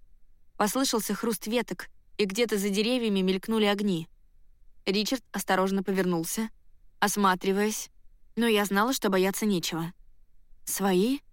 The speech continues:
Огни стали ярче, и Ричард вскоре крикнул кому-то, выпуская меня из объятий. "Леоф!" Его услышали, и вскоре на поляну вышли два всадника.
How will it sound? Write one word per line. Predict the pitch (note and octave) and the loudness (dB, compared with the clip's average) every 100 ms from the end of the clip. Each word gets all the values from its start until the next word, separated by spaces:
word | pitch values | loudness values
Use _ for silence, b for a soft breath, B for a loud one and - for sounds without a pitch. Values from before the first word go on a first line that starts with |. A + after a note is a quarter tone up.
| - - - - - - | -20 -20 -20 -20 -14 -2
Огни | G#3 G3+ A#3 | 0 0 -2
стали | - G3 F#3 | 0 2 2
ярче, | G3+ A#3 - F3+ E3+ - - - | 2 0 -2 -4 -6 -14 -8 0
и | G#3+ | 2
Ричард | A#3 G#3+ - | 2 -2 -4
вскоре | - - G#3+ F#3+ | -8 0 2 2
крикнул | A3 A3 G3+ F3+ | 0 -2 -2 0
кому-то, | F#3+ F#3 F3+ F3+ | 0 0 0 -2
выпуская | F3+ F3+ - A3 G#3+ | -2 -2 -4 0 2
меня | G3 F#3 F#3+ | 2 2 2
из | G3 | 2
объятий. | G3 F#3+ D#3+ - E3+ - - - - - - - - - - | 2 2 0 -2 -6 -8 -20 -20 -20 -20 -20 -20 -20 -12 2
"Леоф!" | A#3 A#3+ A#3+ A#3 F3+ - - - - - _ - - - - - - | 4 8 8 6 2 -10 -16 -20 -20 -20 _ -20 -20 -20 -20 -12 0
Его | A3 A#3 | 4 4
услышали, | A3 A3+ A#3 - F3 E3 - - - | 2 0 0 0 0 -2 -8 -14 -2
и | G#3 | -2
вскоре | - B3 A#3+ | 2 2 2
на | G3 | 2
поляну | F#3+ F#3+ G#3 G3 | 2 4 4 2
вышли | G#3 - F#3+ | 2 2 0
два | F3+ G3 | 2 2
всадника. | G#3 - F3+ E3+ E3 E3+ | 2 0 0 0 -4 -8